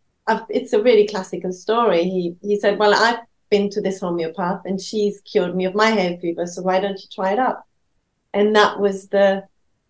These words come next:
the start of the journey, really. Um, um, and, um, it's really changed my whole outlook on life and obviously my professional life. And it's sort of then just weaved into me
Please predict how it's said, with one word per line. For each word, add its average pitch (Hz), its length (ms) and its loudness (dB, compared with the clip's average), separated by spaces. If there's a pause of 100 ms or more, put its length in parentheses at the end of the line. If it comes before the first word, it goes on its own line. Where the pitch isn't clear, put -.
(320)
the 254 80 2
start 226 460 2
of 208 160 -4
the 214 100 2
journey, 226 480 2
really. 180 560 0 (220)
Um, 185 760 -2 (640)
um, 185 460 -2 (140)
and, 180 600 -2
um, 180 340 0
it's 190 220 -4
really 220 280 4
changed 202 480 -2
my 185 140 0
whole 185 220 2
outlook 175 500 -4
on 180 100 -4
life 202 360 0 (160)
and 180 440 -4 (1160)
obviously 180 540 2
my 175 220 0
professional 175 580 -6
life. 160 280 -2
And 175 100 -4
it's - 200 -8
sort 180 120 -6
of 170 100 -8
then 190 140 0
just 185 240 -8
weaved 202 260 2
into 190 260 -2
me 185 300 -2